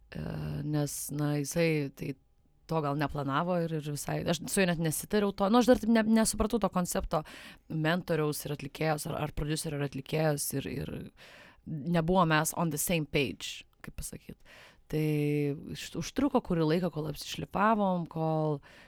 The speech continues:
kol kažkaip atradom bendrą kalbą ir taip sakyčiau, kad jo, maždaug ties Britney E P mes jau buvom, va taip, du septynioliktais metais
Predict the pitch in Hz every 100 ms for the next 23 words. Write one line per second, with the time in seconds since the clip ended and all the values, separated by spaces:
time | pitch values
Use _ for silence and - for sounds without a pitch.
0 | _ - 147 147 151 - - 156 147 -
1 | 151 143 151 156 147 143 147 143 - 170
2 | 214 233 - - 208 214 202 202 202 -
3 | 196 190 196 180 156 143 170 - - 165
4 | 143 156 185 233 196 165 - 185 262 302
5 | - - - _ - 175 165 165 156 165
6 | 156 151 147 - _ _ _ _ _ _
7 | - 165 160 170 156 170 - 156 160 185
8 | - 165 170 165 180